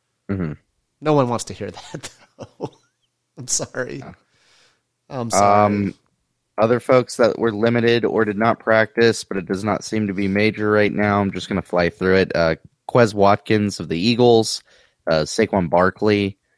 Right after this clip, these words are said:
Speaker 1: um, Amari Cooper, Melvin Gordon, Mickey Westbrook, Akeem,
Speaker 2: Yeah.
Speaker 1: Ryan's little, uh,
Speaker 2: Yeah.
Speaker 1: sleeper of the week.
Speaker 2: Yeah. The N-, the
Speaker 1: Um,
Speaker 2: N W I. I don't, yeah, yeah.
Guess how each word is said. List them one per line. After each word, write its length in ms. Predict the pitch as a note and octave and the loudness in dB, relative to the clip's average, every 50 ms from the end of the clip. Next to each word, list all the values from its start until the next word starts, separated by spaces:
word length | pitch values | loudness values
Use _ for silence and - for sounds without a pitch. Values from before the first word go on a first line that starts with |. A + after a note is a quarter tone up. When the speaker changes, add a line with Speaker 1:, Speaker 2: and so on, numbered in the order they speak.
| _ _ _ _ _ _ _ _ _ | _ _ _ _ _ _ _ _ _
Speaker 1:
um, 540 | - E2+ D#2+ D2+ D#2 D2+ D2+ D2 F2 F2 - - _ _ _ | -2 0 0 0 0 -2 -4 -6 -8 -12 -14 -18 _ _ _
Amari 280 | F#2+ F#2 F2+ F2+ E2+ D#2 | -2 0 2 2 0 -2
Cooper, 800 | - - - A#2+ A#2 A2+ - A#2 A2 G#2 G#2 G#2 G2+ G2+ G2+ - _ _ _ _ _ _ _ _ _ _ _ _ _ | -4 -4 0 2 2 2 2 0 0 2 2 2 2 0 -2 -6 _ _ _ _ _ _ _ _ _ _ _ _ _
Melvin 600 | E2 F2 E2 E2 E2 D2+ D#2+ D#2+ D#2+ D2 D2 C2+ | -8 -4 -2 0 0 -2 -2 -6 -6 -8 -8 -4
Gordon, 640 | D2+ G2 A2+ A#2 A#2 A2 A2+ A2 G#2+ G2+ G2+ G2+ G#2 - _ _ _ _ _ _ _ _ _ _ _ _ _ _ _ | 2 4 4 4 4 4 2 0 0 0 -2 -4 -6 -8 _ _ _ _ _ _ _ _ _ _ _ _ _ _ _
Mickey 300 | G#2+ B2+ - - B2 A2+ | -2 -2 -2 -2 -4 -4
Westbrook, 720 | G2 F2+ A2 A2+ A#2 - - - - A2+ G#2+ G#2 - - - _ _ _ - | 0 4 4 4 4 2 -4 0 2 4 4 4 2 -4 -16 _ _ _ -14
Akeem, 640 | F2+ - - - B2+ A#2 A#2 A#2+ B2+ C#3 C#3+ D3+ C#3 _ _ | -12 -12 -8 -6 -4 -2 -2 -2 -4 -4 -6 -10 -12 _ _
Speaker 2:
Yeah. 80 | F#2 F#2+ | -4 0
Speaker 1:
Ryan's 440 | F#2+ G2 G2+ G2+ G2+ G2+ G2+ F#2 G2 | 0 0 0 0 -2 -4 -4 -4 -2
little, 400 | G2 G2 F#2+ F2+ F2+ F#2 F#2 F#2 | 0 0 0 0 0 0 0 2
uh, 280 | F2+ F2+ F2+ F2 F2 E2+ | 2 2 0 0 -2 -4
Speaker 2:
Yeah. 120 | F2+ G2+ G2 | -6 -6 -2
Speaker 1:
sleeper 320 | G#2+ A2 G#2 - A2 A2 | -2 -2 -2 0 0 -2
of 140 | A2 G#2 A2 | -2 -2 -2
the 80 | A2+ | -4
week. 400 | A2+ A#2 A#2+ B2+ B2 - _ _ _ | -2 0 -2 -2 -2 -6 _ _ _
Speaker 2:
Yeah. 260 | - A2 G2+ G2 F#2 F#2 _ _ _ _ _ _ A#2+ | -18 -18 -16 -16 -18 -20 _ _ _ _ _ _ -10
The 200 | A#2 A#2+ A#2+ A#2+ | -4 -2 0 0
N-, 200 | A#2+ A#2+ A2+ A2+ | 0 -2 -4 -4
the 120 | A#2 B2+ | 0 2
Speaker 1:
Um, 80 | G2+ G#2 | 4 6
Speaker 2:
N 140 | G#2 G2+ G2+ G2 G2 G2 | 6 6 6 6 4 4
W 200 | - - G#2+ G#2 | 2 0 0 0
I. 220 | G#2 G#2 G#2+ G#2+ | 0 -2 -2 -4
I 40 | G#2 | -6
don't, 360 | G#2 F2 F2 G2 G2 F2+ - _ | -8 -10 -12 -12 -12 -12 -14 _
yeah, 140 | F2 F2+ F2 - _ _ _ _ - | -18 -18 -18 -18 _ _ _ _ -18
yeah. 180 | E2 D2 D#2+ | -16 -16 -16